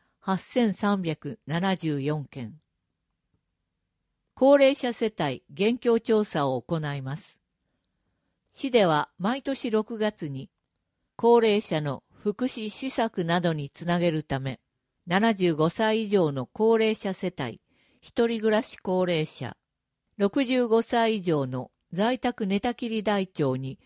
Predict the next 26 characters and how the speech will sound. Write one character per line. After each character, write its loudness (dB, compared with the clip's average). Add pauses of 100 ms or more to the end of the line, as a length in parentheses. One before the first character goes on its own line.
(420)
登 2
録 0
さ -2
れ 2
て 2
い 2
る 2
高 4
齢 4
者 -2
を 0
対 -4
象 -2
に -10 (280)
現 0
況 2
調 0
査 -2
を 0
実 -8
施 -6
し -10
て -2
い -2
ま -6
す。 -12